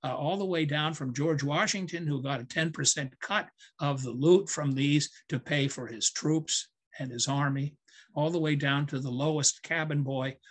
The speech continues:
or, uh, powder boy on each of those ships. So a young boy could sign on one of these ships and wind up owning it and eventually own several of them. So Robert Morris became the first American billionaire,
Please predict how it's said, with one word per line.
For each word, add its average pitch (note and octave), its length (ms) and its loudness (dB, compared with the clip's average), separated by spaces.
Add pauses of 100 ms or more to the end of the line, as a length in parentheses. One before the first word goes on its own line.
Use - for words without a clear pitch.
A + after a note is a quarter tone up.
(140)
or, C#3 260 -2 (280)
uh, B2+ 120 -10 (180)
powder D3+ 340 0
boy B2 320 -2 (220)
on D3 80 -8
each C#3 200 -4
of C#3 80 -4
those B2 240 -2
ships. - 400 -2 (260)
So - 300 2
a C#3+ 80 0
young F3+ 400 4
boy D#3 480 2 (200)
could C#3 180 -4
sign D#3+ 440 -2
on D#3 180 -2
one D3 160 0
of C#3+ 80 -2
these B2+ 180 0
ships D3+ 340 0
and C3 100 -2
wind C3+ 240 -4
up B2+ 100 -8 (100)
owning E3+ 380 4
it D3 200 0
and D#3 120 2
eventually D#3+ 540 -2
own C#3 260 -4
several C3 460 -4
of G2+ 160 -16
them. - 120 -20 (380)
So - 440 -2
Robert F#3 400 6
Morris D3+ 500 6 (300)
became D3 360 2
the C#3 80 2
first D#3 360 0
American C3 520 -2 (100)
billionaire, C3+ 880 2